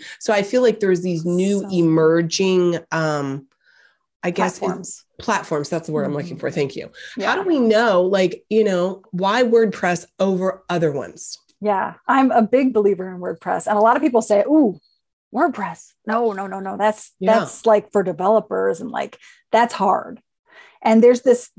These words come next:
Speaker 2: this stigma around it because
Speaker 1: Oh.
Speaker 2: you can use it as a developer, right?
Speaker 1: Oh,
Speaker 2: And so
Speaker 1: okay.
Speaker 2: the, it's like, "Oh no, that's, that's hard," but it doesn't have to be. And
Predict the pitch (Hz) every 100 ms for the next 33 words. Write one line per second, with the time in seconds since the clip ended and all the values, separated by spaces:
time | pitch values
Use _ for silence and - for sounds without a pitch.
0 | - - 220 - - 269 247 240 208 -
1 | 233 214 196 196 190 175 185 214 - 285
2 | 311 311 247 151 117 - 208 254 262 -
3 | 254 311 262 233 208 226 208 196 180 170
4 | - - - - - _ _ 202 202 143
5 | 151 147 135 123 220 247 233 220 196 214
6 | 214 214 240 262 240 220 208 208 - 196
7 | - - 220 - - - _ 269 269 320
8 | - - 302 - 214 196 190 - 214